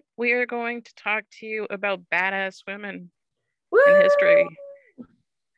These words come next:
Speaker 2: That's
Speaker 1: Not
Speaker 2: this
Speaker 1: just
Speaker 2: whole
Speaker 1: today.
Speaker 2: season. This whole
Speaker 1: Yeah.
Speaker 2: season we're talking about badass women. All the
Speaker 1: Yeah.
Speaker 2: women. All the badasses. That's all I
Speaker 1: If
Speaker 2: got.
Speaker 1: only,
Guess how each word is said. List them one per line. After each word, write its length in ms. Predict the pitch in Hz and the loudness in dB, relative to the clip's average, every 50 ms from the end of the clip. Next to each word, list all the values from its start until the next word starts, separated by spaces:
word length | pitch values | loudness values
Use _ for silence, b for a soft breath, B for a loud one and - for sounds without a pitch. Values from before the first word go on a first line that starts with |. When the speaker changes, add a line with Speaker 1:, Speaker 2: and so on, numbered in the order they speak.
| _ _ _ _ _ _ _ _ - | _ _ _ _ _ _ _ _ -2
Speaker 2:
That's 100 | 226 262 | 0 0
Speaker 1:
Not 80 | 320 320 | 0 -2
Speaker 2:
this 80 | 294 | -4
Speaker 1:
just 140 | 277 320 311 | -4 -2 2
Speaker 2:
whole 140 | 269 254 254 | 2 2 2
Speaker 1:
today. 140 | 170 - - - - | 2 0 -6 -6 -4
Speaker 2:
season. 520 | - 330 330 311 262 214 190 190 - - _ _ | -4 -4 -2 0 0 0 0 -2 -6 -10 _ _
This 120 | 220 214 - | -12 -2 2
whole 200 | 285 277 269 277 - | 4 4 4 2 2
Speaker 1:
Yeah. 120 | 247 330 339 | 2 2 2
Speaker 2:
season 100 | 320 320 - 269 254 | 2 0 -2 0 0
we're 120 | 233 233 226 | 2 2 4
talking 260 | 233 226 226 208 214 | 4 4 4 4 2
about 220 | 208 214 208 190 170 | 2 2 0 2 2
badass 400 | 185 208 214 190 196 202 202 - - | 2 4 4 4 4 2 0 -2 -2
women. 320 | 208 214 196 180 165 165 - _ _ _ _ _ _ _ _ | -2 0 0 -2 -4 -6 -12 _ _ _ _ _ _ _ _
All 200 | - - - - | 0 2 2 2
the 60 | 269 | 2
Speaker 1:
Yeah. 160 | - - 302 | 2 2 2
Speaker 2:
women. 300 | 277 269 220 185 185 - _ _ _ _ _ _ _ _ _ - | 2 0 -2 -2 -6 -12 _ _ _ _ _ _ _ _ _ -8
All 240 | 202 202 220 247 247 | -4 -2 -2 -2 0
the 60 | 247 | 0
badasses. 720 | 233 247 247 247 240 247 240 233 233 226 196 175 160 - _ _ _ _ _ _ _ _ _ _ _ _ _ _ _ _ _ _ _ _ _ _ _ _ _ _ - | 0 2 2 2 2 0 -2 -4 -4 -6 -6 -6 -8 -14 _ _ _ _ _ _ _ _ _ _ _ _ _ _ _ _ _ _ _ _ _ _ _ _ _ _ -6
That's 220 | 208 202 202 202 214 | -4 -4 -2 -2 0
all 100 | 196 170 | 0 0
I 40 | 160 | 0
Speaker 1:
If 40 | - | -2
Speaker 2:
got. 120 | - 185 190 | -4 -6 -6
Speaker 1:
only, 300 | 196 190 190 180 165 | -6 -10 -12 -12 -14